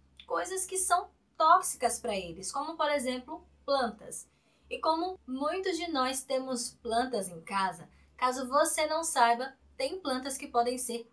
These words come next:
altamente tóxicas pro seu cão, no nível de levá-lo à morte.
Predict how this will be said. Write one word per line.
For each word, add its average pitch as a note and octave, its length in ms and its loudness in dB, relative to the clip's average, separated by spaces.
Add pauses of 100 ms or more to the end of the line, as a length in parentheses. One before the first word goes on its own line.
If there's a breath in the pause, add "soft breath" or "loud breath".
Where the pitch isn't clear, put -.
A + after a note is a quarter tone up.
(140)
altamente E4 1000 4 (220)
tóxicas D#4 600 2 (120)
pro E4 140 -6
seu E4+ 380 2
cão, G3 400 -2 (360 soft breath)
no C4+ 180 0
nível D4 440 -2
de D#4 380 -4
levá-lo A3+ 420 2
à C4+ 100 6
morte. - 640 0